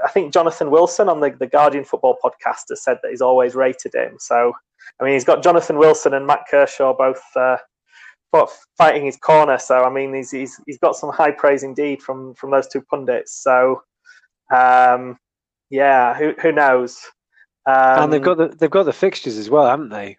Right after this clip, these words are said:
Speaker 2: Palace now, they've come through those couple of tough ones against Arsenal and, and Man City, and they've got a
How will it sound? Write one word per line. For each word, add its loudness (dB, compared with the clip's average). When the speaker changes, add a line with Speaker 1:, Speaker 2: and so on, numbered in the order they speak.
Speaker 2:
Palace -2
now, -4
they've -6
come -6
through 2
those -2
couple -4
of -6
tough -4
ones -10
against -10
Arsenal -6
and, -12
and -20
Man -12
City, -10
and -16
they've -12
got -8
a -18